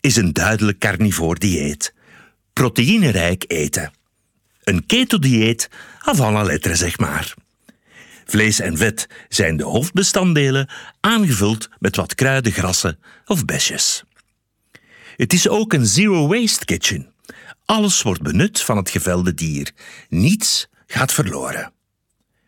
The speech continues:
Tot voor kort leefde bijvoorbeeld de Inuit in het Hoge Noorden nog steeds op deze manier.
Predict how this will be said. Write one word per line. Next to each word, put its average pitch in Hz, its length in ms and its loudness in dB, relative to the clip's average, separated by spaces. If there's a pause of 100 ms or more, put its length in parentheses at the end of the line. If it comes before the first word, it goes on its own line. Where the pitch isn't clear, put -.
(540)
Tot - 200 -4
voor - 220 -4
kort - 300 -2
leefde 180 420 2
bijvoorbeeld 123 680 0
de 92 140 -4
Inuit 220 680 0
in - 100 -4
het 78 120 -4
Hoge 82 260 0
Noorden 151 460 2 (220)
nog 202 180 0
steeds - 580 -2
op - 240 -4
deze 90 300 0
manier. 80 680 -4